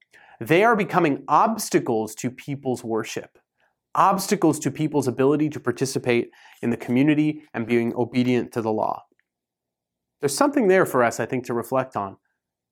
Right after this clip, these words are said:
Have we ever been obstacles? Are we being obstacles now from people being able to be fully received or feeling the hospitality of the church, feeling the love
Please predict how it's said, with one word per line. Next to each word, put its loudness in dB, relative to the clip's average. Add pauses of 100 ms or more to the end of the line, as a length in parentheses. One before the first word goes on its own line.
(880)
Have 2
we 6
ever 4
been 4
obstacles? -2 (320)
Are 4
we 6
being 6
obstacles 0
now 0 (800)
from 2
people 0
being 2
able 2
to -6
be -2
fully -2
received -4
or -4
feeling -2
the -2
hospitality -2 (260)
of -4
the -2
church, -8 (160)
feeling 4
the 4
love 2